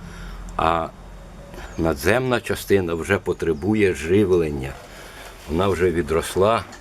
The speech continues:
вона вже використала ті запасені речовини, які були запасені з осені.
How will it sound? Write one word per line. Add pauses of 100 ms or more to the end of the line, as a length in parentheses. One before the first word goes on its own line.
(520)
вона
вже
використала (800)
ті
запасені (2500)
речовини,
які
були (2250)
запасені
з
осені.